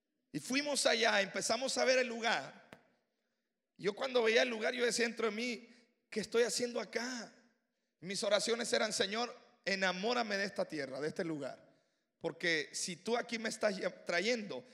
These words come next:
es porque hay un propósito". Y gracias a Dios, hoy en la fecha, hay una iglesia cristiana establecida. La primera iglesia cristiana establecida en la Unión Guerrero,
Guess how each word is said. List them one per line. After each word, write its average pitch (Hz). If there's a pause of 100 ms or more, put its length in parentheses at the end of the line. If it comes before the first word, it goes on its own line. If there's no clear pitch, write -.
(140)
es 151
porque 170
hay 165
un 160
propósito". - (380)
Y 147
gracias 196
a 202
Dios, 175 (100)
hoy 185
en 202
la 196
fecha, 160 (240)
hay 170
una 185
iglesia 175
cristiana 170
establecida. 151
La 160
primera 202
iglesia 233
cristiana 202
establecida 175
en 180
la 165
Unión 180
Guerrero, 226